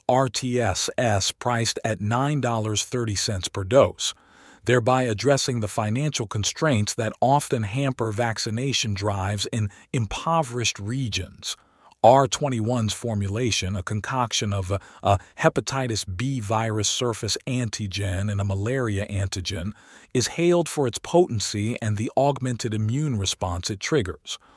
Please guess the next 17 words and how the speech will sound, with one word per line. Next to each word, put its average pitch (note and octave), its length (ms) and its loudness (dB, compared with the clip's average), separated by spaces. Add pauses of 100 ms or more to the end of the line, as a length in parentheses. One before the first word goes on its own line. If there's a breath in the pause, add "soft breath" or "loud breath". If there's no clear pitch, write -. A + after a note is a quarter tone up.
(260 loud breath)
Although F3+ 320 8
both C#3+ 300 6 (120)
R C#3+ 220 4
twenty-one A2+ 720 0
and A2 260 -2
R B2 180 2
T A2 340 -4
S G#2 300 0 (100)
S - 340 0 (380 loud breath)
share C#3+ 400 4
a B2 120 2
similar E3+ 600 2
efficacy F#2+ 520 -2
rate, F2+ 320 -6 (480)
the B2 80 2
former's F3+ 640 6
easier-to-manufacture B2 1400 0